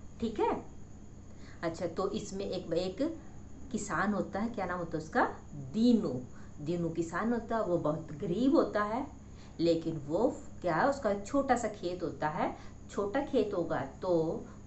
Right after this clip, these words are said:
फसल उसकी अच्छी होती थी, लेकिन उस छोटे से खेत में जो गन्ना बेचता था तो उसके थोड़े से पैसे आते थे,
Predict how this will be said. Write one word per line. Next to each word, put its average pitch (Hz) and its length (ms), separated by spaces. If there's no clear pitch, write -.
फसल 247 340
उसकी 165 260
अच्छी - 320
होती 269 360
थी, 240 200
लेकिन 202 400
उस 214 280
छोटे 208 360
से 240 140
खेत 165 360
में 214 260
जो 185 160
गन्ना 185 460
बेचता 156 480
था 233 160
तो 196 80
उसके - 340
थोड़े 277 300
से - 160
पैसे 139 400
आते 240 380
थे, 254 120